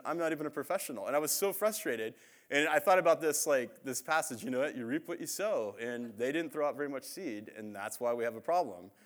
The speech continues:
But then I started thinking about, <laughs> wait a second, I probably totally offended this person, drove down the price, thinking,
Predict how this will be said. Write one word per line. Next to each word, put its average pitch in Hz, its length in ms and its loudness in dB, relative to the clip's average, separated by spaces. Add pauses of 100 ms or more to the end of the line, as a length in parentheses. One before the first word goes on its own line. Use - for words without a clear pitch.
(560)
But 135 120 -2
then 190 100 4
I 233 60 4
started 214 240 4
thinking 170 260 -2
about, 147 300 6
<laughs> - 0 -
wait 165 160 6
a 160 40 2
second, 131 460 0
I 147 60 4
probably 170 440 2 (1300)
totally 170 320 0
offended 185 340 -2
this 107 140 -6
person, 101 560 -8 (680)
drove 143 360 4
down 151 160 0
the 123 80 -2
price, - 720 0 (100)
thinking, 120 300 -6